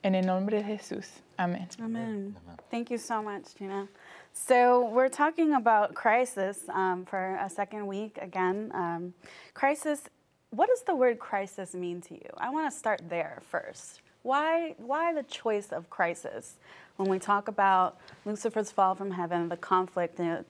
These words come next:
Speaker 2: the start of the great controversy, and how it got, you know, here now to our world and our, our created beings, humanity.
Speaker 1: When I think of crisis, I think of disorder.
Speaker 2: Disorder.
Speaker 1: Mm-hmm,
Speaker 2: Uh-huh.
Speaker 1: disruption. Yeah.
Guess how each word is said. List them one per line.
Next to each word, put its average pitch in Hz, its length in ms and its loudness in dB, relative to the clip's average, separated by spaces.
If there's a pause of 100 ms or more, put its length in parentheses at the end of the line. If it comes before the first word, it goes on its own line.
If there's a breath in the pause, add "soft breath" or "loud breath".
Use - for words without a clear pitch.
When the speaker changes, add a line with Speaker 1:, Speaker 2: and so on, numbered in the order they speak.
Speaker 2:
the 180 120 -2
start 220 360 0
of 220 80 2
the 208 100 0
great 180 220 0
controversy, 175 640 -4
and 170 100 0
how 190 300 4
it - 120 0
got, 175 280 4 (180)
you 190 160 -2
know, 165 300 2
here 208 360 4
now 170 300 4
to 170 240 -8
our 165 260 4
world 156 480 -2
and 180 120 -6
our, 165 380 2 (420 loud breath)
our 185 180 6
created 170 540 -4 (500)
beings, 170 680 -6 (800)
humanity. 170 440 -8
Speaker 1:
When 220 140 0
I 262 100 -2
think 262 240 -6
of 208 160 -6
crisis, 269 600 -2 (180)
I 208 80 -2
think 202 240 -6
of 170 160 -4
disorder. 175 720 -4 (320)
Speaker 2:
Disorder. 180 600 -6 (200)
Speaker 1:
Mm-hmm, 190 160 -6
Speaker 2:
Uh-huh. 185 160 -6
Speaker 1:
disruption. 175 880 -6 (380)
Yeah. 180 180 -12